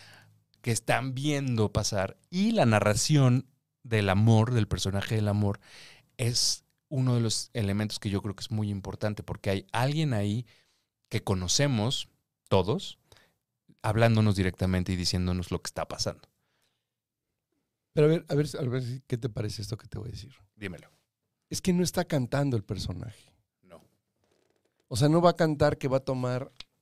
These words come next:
Speaker 2: agua.
Speaker 1: <laughs>
Speaker 2: Que a
Speaker 1: Sí,
Speaker 2: veces
Speaker 1: de
Speaker 2: es lo
Speaker 1: acuerdo.
Speaker 2: que a muchos le aburre, ¿no?
Speaker 1: Cien por ciento.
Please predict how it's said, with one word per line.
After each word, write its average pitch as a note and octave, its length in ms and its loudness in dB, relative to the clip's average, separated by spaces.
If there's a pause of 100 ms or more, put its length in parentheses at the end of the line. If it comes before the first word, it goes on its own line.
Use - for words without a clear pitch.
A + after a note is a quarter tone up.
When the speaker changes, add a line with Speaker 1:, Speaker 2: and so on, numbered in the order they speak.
(180)
Speaker 2:
agua. G#2+ 540 -6 (140)
Speaker 1:
<laughs> C#3+ 1080 -8 (520)
Speaker 2:
Que D3 100 2
a - 40 6
Speaker 1:
Sí, D3+ 40 4
Speaker 2:
veces D3+ 220 0
Speaker 1:
de D#3+ 60 0
Speaker 2:
es D3+ 80 -2
lo E3+ 80 2
Speaker 1:
acuerdo. - 80 -2
Speaker 2:
que D#3+ 60 2
a C#3+ 40 4
muchos C#3 320 0
le C3+ 80 4
aburre, B2 340 2
¿no? A#2 160 -4
Speaker 1:
Cien A2 160 -6
por - 120 -14
ciento. F#2+ 220 -20